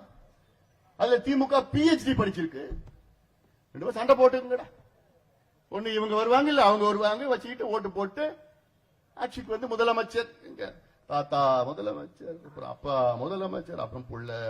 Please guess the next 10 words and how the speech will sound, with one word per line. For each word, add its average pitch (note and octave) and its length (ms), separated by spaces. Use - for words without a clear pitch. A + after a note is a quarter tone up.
முதலமைச்சர், - 680
அப்புறம் B2+ 280
பேர A#2+ 160
பிள்ளைங்க, A2 320
அப்புறம் - 380
கொள்ளு C#3 260
பேர A2+ 120
பசங்க. - 280
அதெல்லாம் A#2 380
போகாது. A2+ 340